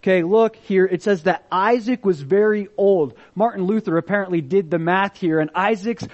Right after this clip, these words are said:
about a hundred and thirty-seven years old at this point, which is key and important to note because if you remember, Ishmael died at a hundred and thirty-seven. So death is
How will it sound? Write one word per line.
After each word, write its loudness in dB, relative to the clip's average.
about 0
a 0
hundred -2
and -4
thirty-seven 0
years 0
old -2
at -4
this -6
point, -12
which 0
is -2
key -2
and 0
important -4
to -4
note 0
because -2
if 0
you -2
remember, 0
Ishmael -2
died 0
at 0
a -2
hundred -2
and -4
thirty-seven. -4
So 2
death -4
is -2